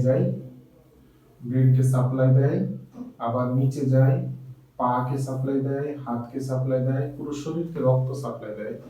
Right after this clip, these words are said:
রক্ত যায়, রক্ত কি কি নিয়ে যায়? রক্ত পুষ্টি নিয়ে যায়, রক্ত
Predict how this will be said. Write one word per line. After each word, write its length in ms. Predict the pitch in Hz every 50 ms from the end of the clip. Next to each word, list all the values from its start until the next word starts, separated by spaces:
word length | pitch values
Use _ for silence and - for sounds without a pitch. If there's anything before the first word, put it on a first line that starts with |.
| - - - - - - - - - - - - 131
রক্ত 280 | 135 131 131 - - 156 147 139 123
যায়, 200 | 117 117 113 110 - 131 147
রক্ত 240 | 117 117 - - 135 - - - - - -
কি 80 | 156 156 -
কি 80 | 165 156 139
নিয়ে 140 | 131 127 123 123
যায়? 120 | 127 127 131
রক্ত 180 | 127 127 131 - - - - -
পুষ্টি 340 | - 165 165 - - - 156 135
নিয়ে 140 | 127 120 107 104 117
যায়, 160 | 117 117 123 - - - - - - - - 123
রক্ত 240 | 123 120 123 -